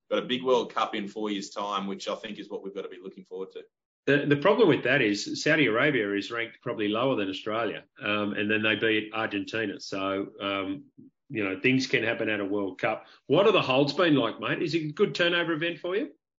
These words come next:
Speaker 1: It is. Obviously, the time zone probably isn't ideal, but the, the, the nine o'clock game certainly creates a lot of interest, and then a lot of people up early can bet into that late game as well. So it, it's been really, really solid. Um, you know, a lot of people having their multis over the four games. It's differing, different to what we've had in other years where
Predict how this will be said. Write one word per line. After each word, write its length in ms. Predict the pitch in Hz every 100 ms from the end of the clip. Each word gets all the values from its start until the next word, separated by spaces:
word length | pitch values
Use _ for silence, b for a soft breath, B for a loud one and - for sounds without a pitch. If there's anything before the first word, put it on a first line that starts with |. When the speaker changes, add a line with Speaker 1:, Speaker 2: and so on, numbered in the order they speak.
| _ _ -
Speaker 1:
It 160 | 208 208
is. 140 | 196
Obviously, 400 | 220 190 - 135
the 120 | 226
time 300 | - 127 123
zone 320 | 120 113 113 104
probably 360 | 120 107 107
isn't 320 | 110 113 98
ideal, 440 | 104 98 98 120 165
but 260 | 127 113
the, 340 | 107 107 104 104
the, 220 | 113 107
the 80 | 110
nine 260 | 123 131 113
o'clock 340 | - 117 -
game 280 | 120 143 196
certainly 640 | - 131 113 113 107 - b b b
creates 400 | - 123 113 104
a 40 |
lot 120 | 113 101
of 80 |
interest, 420 | 104 120 143 131 123
and 100 | 110
then 140 | 110
a 80 | 110
lot 140 | 113
of 120 | 110
people 220 | 113 110 110
up 140 | 101
early 300 | 131 139 104
can 160 | 101 104
bet 160 | 104
into 180 | 104 101
that 180 | 101 92
late 200 | 107 98
game 180 | 101 98
as 100 | 98
well. 200 | 113 95
So 180 | -
it, 140 | 120 - B -
it's 280 | 165 - -
been 180 | 165 160
really, 220 | 185 151
really 220 | 127 104
solid. 480 | - 127 131 131 117
Um, 260 | 117 110
you 60 | 117
know, 100 | 117
a 40 |
lot 120 | 135 127
of 100 | 123
people 260 | 117 110
having 200 | 110 107
their 120 | 101
multis 400 | 98 110 117 117
over 360 | 107 107 107 104
the 80 | 98
four 260 | 98 104
games. 320 | 98 110 135 117
It's 140 | -
differing, 440 | 131 127 120 110
different 300 | 107 143 131
to 60 | 110
what 120 | 113
we've 160 | 107 104
had 140 | 107
in 80 | 104
other 180 | 107 110
years 340 | 107 113 113
where 200 | 107 101